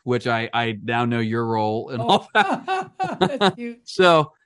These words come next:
Speaker 1: so yeah, no, S-, uh, Scott is, uh, he's, I, not only is he a, a great, uh, apologist and evangelist, he's a great man.
Speaker 2: He is.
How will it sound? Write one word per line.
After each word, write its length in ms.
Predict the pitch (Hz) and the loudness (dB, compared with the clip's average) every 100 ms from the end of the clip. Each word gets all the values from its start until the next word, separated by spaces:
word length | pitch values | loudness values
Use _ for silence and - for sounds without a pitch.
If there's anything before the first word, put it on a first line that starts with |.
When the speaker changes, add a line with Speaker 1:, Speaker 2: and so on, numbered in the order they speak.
| _ - | _ -4
Speaker 1:
so 100 | 156 | 0
yeah, 300 | 160 180 160 | 4 6 6
no, 160 | 151 | 4
S-, 160 | 147 - - | -2 -4 -8
uh, 100 | 147 | -8
Scott 480 | - 151 151 151 | -2 4 4 4
is, 300 | 143 135 120 - - | 0 -4 -4 -12 -12
uh, 280 | - 127 123 | -4 -2 -2
he's, 420 | 131 135 127 113 | 0 0 0 -2
I, 240 | - 123 123 | -4 -4 -4
not 260 | 123 143 156 | 0 2 4
only 260 | 143 131 | 2 0
is 140 | 123 107 | -2 -2
he 160 | 123 | -2
a, 240 | 117 110 107 | 0 -2 -6
a 100 | 107 | -8
great, 440 | 98 120 120 120 _ _ | -4 -2 0 -4 _ _
uh, 180 | 107 107 | -10 -10
apologist 680 | 101 - 127 127 120 113 107 | -12 -4 -2 -2 -2 -4 -6
and 100 | 107 | -8
evangelist, 540 | 101 104 113 104 98 101 | -8 -6 -6 -6 -8 -10
he's 160 | 104 | -10
a 60 | 101 | -10
great 360 | 90 110 104 | -8 -8 -8
man. 520 | - 101 101 98 85 95 | -10 -12 -10 -12 -14 -12
Speaker 2:
He 160 | 220 240 | -4 -2
is. 260 | - - | -2 -6